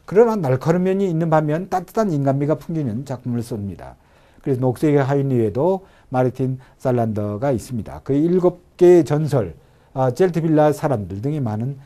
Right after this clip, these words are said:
단편을 남깁니다. 아, 그래서 이, 이 압록강이 흐른다라는 것도, 어, 이 작품이 나오기 전에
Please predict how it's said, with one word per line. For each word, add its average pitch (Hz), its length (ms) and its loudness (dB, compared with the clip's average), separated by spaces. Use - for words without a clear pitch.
단편을 107 720 -6
남깁니다. 95 680 -8
아, 160 380 2
그래서 160 320 2
이, 160 340 -4
이 170 180 2
압록강이 175 560 0
흐른다라는 143 840 4
것도, 131 540 -2
어, 139 460 2
이 156 180 4
작품이 170 400 -4
나오기 143 280 4
전에 135 400 0